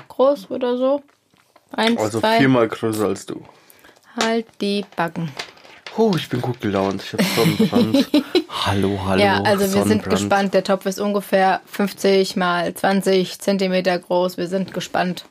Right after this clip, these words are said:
Speaker 1: wo der Baldrian so hinwächst.
Speaker 2: Ja,
Speaker 1: Bis
Speaker 2: aber
Speaker 1: jetzt wächst er noch gar nicht.
Speaker 2: tut mir halt, äh, runterschneiden dann.
Speaker 1: <laughs> Ja. Ja, und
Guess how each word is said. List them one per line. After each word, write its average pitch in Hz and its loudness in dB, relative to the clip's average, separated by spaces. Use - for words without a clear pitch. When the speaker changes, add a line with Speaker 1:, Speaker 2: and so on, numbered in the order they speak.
Speaker 1:
wo 196 4
der 196 6
Baldrian 196 4
so 262 4
hinwächst. 196 0
Speaker 2:
Ja, - 0
Speaker 1:
Bis 196 0
Speaker 2:
aber 214 4
Speaker 1:
jetzt - -8
wächst 196 0
er 202 4
noch 190 0
gar 165 4
nicht. 147 -8
Speaker 2:
tut - -4
mir - -2
halt, 87 0
äh, - 0
runterschneiden - -2
dann. - -8
Speaker 1:
<laughs> - -20
Ja. 185 2
Ja, 202 4
und 196 0